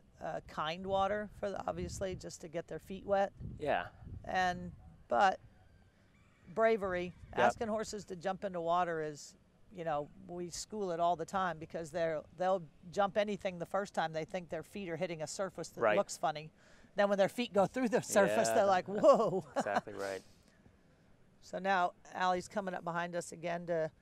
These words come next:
Speaker 1: jump the Seminole wagon. And that's a nice,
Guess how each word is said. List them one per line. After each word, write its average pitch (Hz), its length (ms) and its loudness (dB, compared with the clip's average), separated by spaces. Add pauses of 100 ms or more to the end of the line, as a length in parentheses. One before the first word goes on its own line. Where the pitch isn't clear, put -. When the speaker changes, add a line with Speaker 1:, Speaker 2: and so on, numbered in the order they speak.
(320)
Speaker 1:
jump 196 200 0
the 202 80 -4
Seminole 185 460 0
wagon. 190 460 0 (1600)
And 208 120 -2
that's 247 220 4
a 180 40 0
nice, 165 440 -4